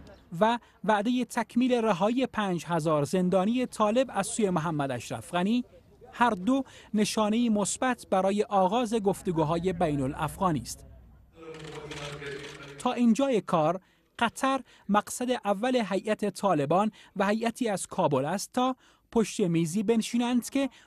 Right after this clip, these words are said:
نقطهٔ عطفی در جنگ حدوداً بیست سالهٔ افغانستان است.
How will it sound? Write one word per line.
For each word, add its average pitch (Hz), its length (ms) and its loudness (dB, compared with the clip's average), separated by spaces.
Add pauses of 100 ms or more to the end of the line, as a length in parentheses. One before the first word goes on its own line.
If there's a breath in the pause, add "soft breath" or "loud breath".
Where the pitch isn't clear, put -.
نقطهٔ 233 560 0
عطفی 262 480 0 (280 loud breath)
در 190 200 2
جنگ 233 400 0
حدوداً 190 580 0
بیست 170 380 -2
سالهٔ 180 400 2
افغانستان 190 680 -2
است. 120 320 -16